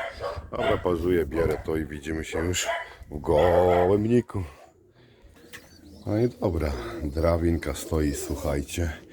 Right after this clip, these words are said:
w Gołębniku. Ktoś mi powie, miał wysprzątać, nie wysprzątał. Nie, wysprzątane było. Było, było wysprzątane cacy, to tydzień czasu starczy i tutaj jest znowu taki chleb.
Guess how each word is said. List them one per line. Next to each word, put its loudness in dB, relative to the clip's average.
w -10
Gołębniku. -2
Ktoś -6
mi -4
powie, -4
miał -2
wysprzątać, -6
nie -4
wysprzątał. -10
Nie, -2
wysprzątane -2
było. -4
Było, -2
było 0
wysprzątane -2
cacy, -4
to -6
tydzień 4
czasu 0
starczy -2
i -4
tutaj -2
jest 0
znowu 0
taki -4
chleb. -4